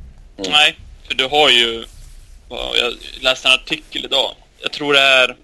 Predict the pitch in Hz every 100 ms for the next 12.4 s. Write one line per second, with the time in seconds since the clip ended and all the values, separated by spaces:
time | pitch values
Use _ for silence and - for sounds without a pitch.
0 | _ _ - _ _ _ _ - - 123
1 | - 139 - 143 135 127 127 131 139 -
2 | - 156 - - - - - - - 127
3 | 117 107 110 110 - - - - - -
4 | - 120 117 117 117 113 110 - 120 113
5 | 113 110 123 - 143 - - - - -
6 | - 117 104 113 113 110 110 110 110 110
7 | 107 107 - - - - - - - -
8 | - - - - 131 - - 120 - 131
9 | 110 117 113 110 110 - - - - -
10 | - - 117 107 107 107 104 104 - -
11 | - - - - - - - - - -
12 | - 123 120